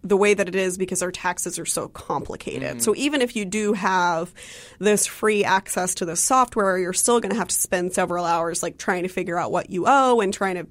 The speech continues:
Speaker 1: figure out what number to type into what box, et cetera, et cetera. Um, so, I mean, really, this, the problem is twofold. Like, one, we must, like,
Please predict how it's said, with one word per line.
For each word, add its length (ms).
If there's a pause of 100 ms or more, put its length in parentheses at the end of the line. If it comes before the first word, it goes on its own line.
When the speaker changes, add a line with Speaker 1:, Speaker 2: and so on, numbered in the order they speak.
Speaker 1:
figure 240
out 80
what 140
number 400
to 60
type 260
into 180
what 300
box, 480
et 120
cetera, 360
et 120
cetera. 460 (400)
Um, 460 (240)
so, 240
I 80
mean, 240 (200)
really, 680 (100)
this, 340
the 260
problem 340
is 140
twofold. 560
Like, 140 (100)
one, 480 (560)
we 640 (480)
must, 440
like, 280